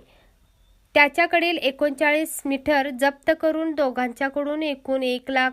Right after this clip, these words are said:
रुपये किमतीचे एकोणचाळीस मीटर जप्त करून लक्ष्मीपुरी पोलीस ठाण्यात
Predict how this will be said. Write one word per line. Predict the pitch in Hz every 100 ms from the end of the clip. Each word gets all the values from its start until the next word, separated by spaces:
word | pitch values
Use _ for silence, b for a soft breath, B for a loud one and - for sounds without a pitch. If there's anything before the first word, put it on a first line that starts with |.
| 262
रुपये | 254 240 254 254
किमतीचे | 254 254 233 - 262 269 214 B B B
एकोणचाळीस | 277 285 339 330 349 339 349 -
मीटर | 285 269 262
जप्त | 269 240 233 - 254
करून | 254 247 247 262
लक्ष्मीपुरी | 262 262 - 311 330 320
पोलीस | 330 302 269 262 262
ठाण्यात | 254 247 262